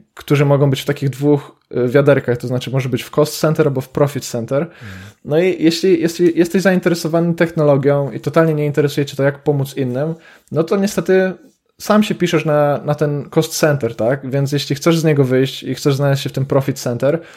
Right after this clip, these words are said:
Speaker 1: no to teraz trzeba szukać okazji na to, żeby ten profit firmie dawać. I to jest albo na przykład rozmowa ze sprzedawcami, albo rozmowa z supportem,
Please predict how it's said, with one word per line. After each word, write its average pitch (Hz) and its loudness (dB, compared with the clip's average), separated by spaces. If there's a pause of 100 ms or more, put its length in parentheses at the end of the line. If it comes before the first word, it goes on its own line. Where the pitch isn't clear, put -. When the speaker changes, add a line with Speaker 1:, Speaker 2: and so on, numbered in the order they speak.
(560)
Speaker 1:
no 127 0
to 175 4
teraz 170 2
trzeba 156 0
szukać 160 0
okazji 151 2
na 147 0
to, 143 0
żeby 135 0
ten 143 0
profit 135 -2
firmie 131 -2
dawać. 107 0
I 117 -6
to 135 0
jest 135 2
albo 139 2
na 139 2
przykład 135 -2
rozmowa 131 2
ze 123 -2
sprzedawcami, 117 -6
albo 110 -4
rozmowa 131 -2
z 139 -8
supportem, 127 -2